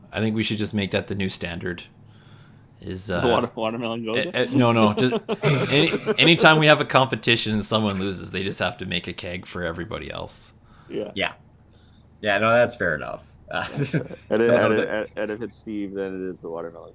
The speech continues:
Speaker 2: goza. <laughs>
Speaker 3: <laughs> What if watermelons are not in season?
Speaker 1: Well, it's still summer, so
Speaker 2: Fine,
Speaker 1: there's no
Speaker 2: so.
Speaker 1: excuse for that.
Speaker 3: <laughs> Yeah, that's true.
Speaker 1: <laughs>
Speaker 3: For now, it's fine, but, uh, yeah, no, if it's the, the winter, you might get one of my, like, my honey browns, or you'll get one of my porters instead.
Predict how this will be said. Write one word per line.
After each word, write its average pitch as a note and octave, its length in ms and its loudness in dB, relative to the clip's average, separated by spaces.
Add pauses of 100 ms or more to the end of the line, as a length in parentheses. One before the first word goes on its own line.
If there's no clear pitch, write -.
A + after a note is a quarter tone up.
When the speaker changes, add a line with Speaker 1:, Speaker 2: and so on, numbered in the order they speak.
Speaker 2:
goza. - 240 -6
<laughs> - 40 -20 (460)
Speaker 3:
<laughs> - 360 -8 (540)
What - 120 2
if D#3 160 0
watermelons A#2 440 0
are G2 60 -4
not G#2 180 2
in G#2 140 -2
season? F2+ 540 -6 (500)
Speaker 1:
Well, A#2+ 200 2
it's D3+ 100 2
still C#3 160 4
summer, G#2+ 380 2
so G#2 80 2
Speaker 2:
Fine, G#2 200 4
Speaker 1:
there's G#2+ 180 0
no A#2+ 120 2
Speaker 2:
so. A2+ 60 2
Speaker 1:
excuse G#2+ 340 -2
for A2 100 -6
that. G2 320 0
Speaker 3:
<laughs> A3 340 4
Yeah, - 140 6
that's D3 240 4
true. C3+ 220 2 (180)
Speaker 1:
<laughs> B2+ 160 -6
Speaker 3:
For B2+ 120 0
now, C3 340 2
it's A2+ 160 -2
fine, E2+ 580 -4
but, E2+ 380 -10
uh, D#2 260 -8 (480)
yeah, G#2 220 -2
no, G#2 140 0
if G2+ 120 -2
it's - 240 -8
the, F#2 420 -2
the F2+ 80 -8
winter, G#2+ 300 -4
you F2+ 140 -4
might F#2 240 -4
get F#2 160 -2
one F2+ 120 -6
of F2 60 -8
my, F2 80 -4
like, E2 180 -6
my F2 140 -4
honey F2 220 -6
browns, F2 520 -4
or E2 60 -12
you'll E2 140 -8
get E2+ 180 -4
one F2 80 -12
of E2+ 80 -10
my D#2+ 100 -6
porters E2 520 -10
instead. D#2 500 -12